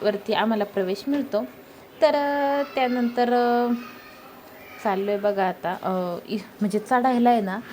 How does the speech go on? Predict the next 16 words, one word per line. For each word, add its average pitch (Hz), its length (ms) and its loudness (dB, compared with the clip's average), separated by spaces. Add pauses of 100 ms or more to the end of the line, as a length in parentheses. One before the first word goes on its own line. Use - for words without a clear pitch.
(320)
अ, 185 340 0 (160)
पायऱ्या, 220 540 4
अ, 202 360 4 (260)
थोड्याशा 220 380 2
अशा 233 200 0
वरती 233 480 0
आहेत, 226 420 -2
म्हणजे 196 220 0
त्याच्यामुळं 208 480 -4 (120)
खूप 233 200 0
असं 233 280 -2 (440)
थकल्यासारखं 285 640 2
होतं. 233 300 2 (400)
एक, 233 320 0
अ, 226 440 8 (380)
अ, 196 260 4